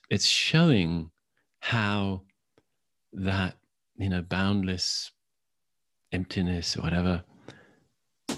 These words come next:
is always manifesting. It's always appearing as the contents of this moment.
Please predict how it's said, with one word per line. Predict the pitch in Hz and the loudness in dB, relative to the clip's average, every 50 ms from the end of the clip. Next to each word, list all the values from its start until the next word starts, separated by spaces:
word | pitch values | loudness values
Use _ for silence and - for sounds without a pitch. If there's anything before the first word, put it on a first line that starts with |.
| - - | -2 2
is | 101 101 98 - - - | 2 2 2 0 -2 2
always | 127 139 165 185 190 190 180 170 170 165 156 151 147 143 135 - - - - _ _ _ _ _ _ _ _ _ _ - | 4 6 8 8 8 6 8 6 6 6 8 6 6 4 2 0 -4 -6 -10 _ _ _ _ _ _ _ _ _ _ 0
manifesting. | - 87 95 98 104 107 101 92 - - 80 76 - - - - - - - - - _ _ _ _ _ _ _ _ _ _ _ _ _ _ _ _ _ _ _ _ _ _ _ _ _ _ _ - | 2 4 6 6 6 6 6 4 2 0 -4 -2 -2 -4 -4 -4 -6 -6 -6 -10 -16 _ _ _ _ _ _ _ _ _ _ _ _ _ _ _ _ _ _ _ _ _ _ _ _ _ _ _ -6
It's | - 98 - | -4 -4 -2
always | - 101 120 135 147 156 156 147 143 135 131 127 120 113 131 - - | 2 4 6 8 8 8 8 8 8 6 6 4 4 0 -4 -4 -6
appearing | 110 - _ _ _ - - 143 135 120 107 92 73 - - - - - _ _ _ _ _ _ _ _ _ _ _ _ _ _ _ _ _ | -6 -6 _ _ _ 4 4 6 6 6 6 4 2 -2 -6 -10 -16 -20 _ _ _ _ _ _ _ _ _ _ _ _ _ _ _ _ _
as | - 101 101 101 98 98 87 - - - - - - - | 0 2 2 4 2 2 0 -2 -8 -12 -16 -18 -8 -8
the | - | -6
contents | - - 110 107 98 92 - 92 87 82 - - | -2 0 0 0 0 0 0 -2 -2 -2 -4 -6
of | - 87 82 78 | -6 -4 -2 -2
this | 92 87 - - | 0 -2 0 0
moment. | - 87 82 78 76 - | 0 0 0 0 -2 -6